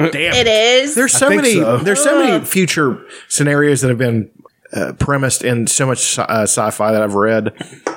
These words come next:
Speaker 3: and, and none of it <laughs> seems to go right. <laughs> Like, it's, uh, there was a story, uh, there was one that was a sweet story I'd like to see one of them make. Uh,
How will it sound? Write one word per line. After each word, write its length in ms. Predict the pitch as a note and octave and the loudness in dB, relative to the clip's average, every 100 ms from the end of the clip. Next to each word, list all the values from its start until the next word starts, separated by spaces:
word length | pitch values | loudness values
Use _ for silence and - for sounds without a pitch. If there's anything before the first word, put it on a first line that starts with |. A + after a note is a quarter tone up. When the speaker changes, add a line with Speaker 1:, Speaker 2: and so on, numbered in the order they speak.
| - | -8
Speaker 3:
and, 500 | A#2+ A#2 A2+ A2 - | -4 -2 0 -2 -4
and 220 | A2+ C3 E3 | -4 -2 0
none 160 | C#3+ | 0
of 120 | C#3+ | 2
it 300 | D#3 D#3 - - - | 2 0 -4 -10 -20
<laughs> 200 | - - | -20 -16
seems 460 | - - G#3+ D#3 - | -6 -2 -2 -2 -6
to 220 | - C#3+ | -2 -2
go 220 | - C#3 | -2 0
right. 520 | C3+ B2 C3 D3+ D3 - | 2 2 0 0 -2 -10
<laughs> 60 | _ | _
Like, 420 | G3+ - G3+ - - | -4 -2 -4 -4 -4
it's, 300 | G3+ - - - - - | -4 -4 -14 -16 -20 -8
uh, 440 | D3 C#3 C3+ - | -2 0 0 -2
there 100 | C#3+ | -2
was 100 | C#3 | 0
a 60 | A#2+ | 0
story, 500 | - C#3 C3 C3 A#2+ | 0 2 2 2 0
uh, 380 | G#2+ G#2+ G#2 G2+ - _ _ _ | 0 0 0 -2 -6 _ _ _
there 140 | - A#3+ | -4 0
was 140 | D4 | 2
one 520 | G3 G#3+ D#3 G#2+ F2+ | 2 2 2 0 -2
that 100 | A2+ | -2
was 100 | A#2+ | 0
a 60 | A2+ | 0
sweet 260 | - D3 A#2+ | 0 -2 0
story 220 | A2 G#2 | 0 0
I'd 60 | |
like 140 | G2+ G#2+ | 0 -2
to 40 | |
see 260 | - A#2 G#2 | -2 -2 -2
one 240 | - G#2+ A2 | -4 -2 -2
of 40 | |
them 140 | G#2 | -2
make. 400 | G2 F2+ F2 - _ - _ _ | 0 0 0 -4 _ -20 _ _
Uh, 420 | G2+ G#2+ G#2 G2 | -2 0 2 2